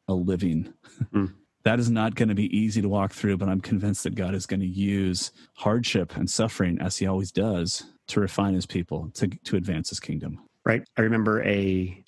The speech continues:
Speaker 2: a professor of mine from seminary said that the most dangerous thing you can pray is to pray for growth and to grow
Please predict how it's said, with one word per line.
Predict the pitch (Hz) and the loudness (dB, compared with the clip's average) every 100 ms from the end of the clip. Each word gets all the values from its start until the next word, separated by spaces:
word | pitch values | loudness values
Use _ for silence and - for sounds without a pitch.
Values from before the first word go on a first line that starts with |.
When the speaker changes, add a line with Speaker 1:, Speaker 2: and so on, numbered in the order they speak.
| - | -6
Speaker 2:
a | 101 | -4
professor | - - 104 - | -2 0 2 2
of | 98 | 0
mine | 98 | 0
from | 95 98 | 0 0
seminary | - 95 95 92 | 2 2 2 0
said | - 90 | 0 0
that | 95 | 2
the | 101 | 2
most | 104 107 113 | 2 2 2
dangerous | 104 107 123 127 127 117 | 2 2 2 2 0 0
thing | - 104 104 | 2 2 2
you | 101 98 | 2 2
can | 98 98 | 0 -2
pray | 92 - 90 - - - - - _ | 0 0 2 0 -2 -6 -10 -20 _
is | 104 90 | 0 2
to | - | 2
pray | 92 101 95 95 | 2 2 4 2
for | 90 90 | 0 0
growth | 85 78 69 - - - _ | 2 2 2 0 -6 -12 _
and | - 98 | 0 2
to | 110 | 2
grow | 107 101 110 131 113 98 92 92 | 4 4 4 4 2 4 2 -2